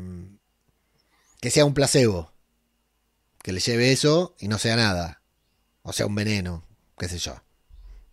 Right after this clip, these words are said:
¿no? Para, para un antídoto. Eh, pero Fury no lo va a desperdiciar, porque sabe que es, de hecho, bueno, hay un momento, acá mismo, que le dice, "Fury, ¿por qué no llamaste a los superamigos?", le dice.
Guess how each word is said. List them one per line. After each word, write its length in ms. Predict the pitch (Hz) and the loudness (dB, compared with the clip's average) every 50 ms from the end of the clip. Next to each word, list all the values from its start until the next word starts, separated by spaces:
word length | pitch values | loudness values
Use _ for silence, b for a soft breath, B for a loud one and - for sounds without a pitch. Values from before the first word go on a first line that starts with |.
| _ - | _ -8
¿no? 220 | - 104 117 127 135 | -6 -4 -4 -4 -4
Para, 340 | 104 95 95 92 90 90 - | -4 -4 -4 -4 -4 -4 -6
para 440 | 90 90 90 87 87 82 82 82 85 | -6 -6 -6 -6 -6 -8 -8 -8 -8
un 160 | 92 98 95 | -8 -8 -8
antídoto. 680 | 101 110 117 123 117 101 104 98 - 95 90 - - B B B B B B B B B B B B B B B B | -8 -4 -2 -2 -2 -2 -4 -8 -10 -12 -12 -12 -16 B B B B B B B B B B B B B B B B
Eh, 720 | 139 135 123 117 113 110 107 104 104 101 101 101 98 98 95 98 95 95 92 92 92 92 90 90 85 _ - | -6 -4 -2 -2 0 -2 -2 -2 -2 -4 -4 -6 -6 -8 -8 -10 -10 -10 -10 -10 -10 -10 -12 -14 -14 _ -2
pero 220 | 131 120 120 117 | 0 2 2 2
Fury 320 | - 170 180 196 196 185 165 | 4 6 6 6 8 6 6
no 140 | 170 175 | 8 8
lo 100 | 170 170 | 8 10
va 80 | 170 190 | 10 8
a 20 | |
desperdiciar, 640 | 185 165 - 151 143 143 135 - 196 180 123 92 - _ _ _ | 8 6 4 2 0 0 2 2 2 0 0 -2 -10 _ _ _
porque 460 | - 117 113 107 107 - 117 113 110 101 | -8 -8 -8 -6 -6 -4 -4 -4 -4 -4
sabe 340 | - - 143 156 165 160 | -2 0 0 2 2 2
que 80 | 143 147 | 2 2
es, 120 | 160 151 131 | 0 2 4
de 120 | 151 185 | 4 4
hecho, 200 | 220 208 - 220 | 4 6 4 2
bueno, 180 | 208 196 165 160 | 2 4 2 2
hay 80 | 175 | 2
un 60 | 196 185 | 2 2
momento, 680 | 165 175 226 269 247 180 151 139 143 156 190 214 202 - | 2 4 4 4 4 4 2 2 4 4 4 2 -2 -4
acá 200 | - 151 202 233 | -2 4 4 6
mismo, 440 | 233 196 156 127 113 107 95 - _ _ | 6 6 4 4 0 -2 -2 -6 _ _
que 100 | - 127 | -2 2
le 80 | 151 160 | 4 4
dice, 760 | 165 156 - 156 147 143 135 131 127 117 113 113 110 110 110 110 | 4 4 2 2 4 4 4 4 2 2 0 0 -2 -4 -4 -2
"Fury, 240 | 190 220 202 170 | 0 2 2 4
¿por 120 | 156 196 214 | 2 2 0
qué 60 | 262 | 0
no 80 | 262 226 | 0 2
llamaste 340 | - 143 135 120 - 110 | 2 2 2 2 0 0
a 220 | 107 104 104 104 107 | 0 0 0 -2 -2
los 140 | 113 117 104 | -2 -2 -2
superamigos?", 840 | 127 110 120 117 113 110 95 90 82 78 - - - - - _ _ _ _ _ _ _ _ 82 - _ _ _ | 0 0 0 0 0 0 -2 -2 -4 -6 -6 -10 -14 -14 -18 _ _ _ _ _ _ _ _ -20 -20 _ _ _
le 80 | - 95 | -12 -10
dice. 360 | 87 85 - - 73 82 98 | -10 -10 -12 -14 -18 -20 -20